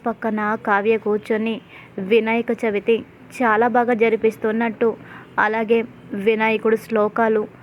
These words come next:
చక్కగా పాడుతున్నట్టు అంతా ఊహించుకుంటుంది. "అమ్మ కావ్య, నన్ను క్షమించమ్మా, ఇదే పోయిన సంవత్సరం నాడు నువ్వు పూజ చేస్తానని చెప్పిన నా మొండి పట్టుదలతో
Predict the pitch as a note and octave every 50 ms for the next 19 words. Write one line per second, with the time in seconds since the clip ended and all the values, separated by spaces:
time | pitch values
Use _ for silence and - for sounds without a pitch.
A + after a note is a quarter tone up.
0 | - - - - - - - A#3+ A3 G#3+ - - B3 B3 B3+ A#3+ B3 - G#3+ G#3
1 | G#3 G#3+ G#3+ - A#3 A3+ A3+ A3+ G#3+ - - A3 G#3+ A3+ - - - - - -
2 | - - A3 A3 A3+ A#3 A3+ - C4+ B3+ A3 A3 A3+ A3 A3 A3 G#3+ G3+ - A#3
3 | - A#3 A3+ - A#3 A3+ A3+ A3 G#3+ F#3 - - - - - - - - - G#3+
4 | G#3+ A3 A3+ A#3 A3+ - A3+ G#3 G#3 G3+ A#3 A#3+ A#3+ A#3 - - - - - -
5 | - A#3 B3 B3+ B3 A#3+ - - - - A#3+ G#3+ G#3+ A3 A3 A3 - A#3+ A3+ A3
6 | G#3+ G#3 G#3 A#3 - - - - - - - - - - - - A#3 A#3+ A3+ A#3
7 | C4 C4 B3 - - A#3 A3 A3 A3+ A#3+ A3+ - A#3 G#3+ A3 A#3 G#3 C4 A#3+ A#3+
8 | A#3+ A#3+ A#3+ A#3 A#3 A#3+ B3 A#3 - - - - A#3 A#3+ A#3+ A#3 A#3 - A3 G#3+
9 | G3 G#3 G#3 A#3+ A#3 A#3+ A#3+ - C4 A#3+ A#3+ A#3+ A#3 A#3 A#3 - B3+ A3+ A3+ -
10 | A3+ G#3+ A3 A#3 A#3 A#3 - - - - A3+ A#3 A#3+ A#3+ A3+ G#3+ G#3+ G#3+ A#3 A#3
11 | - A#3 G#3 - - A#3 A#3 A#3+ A#3 G#3+ G#3 A#3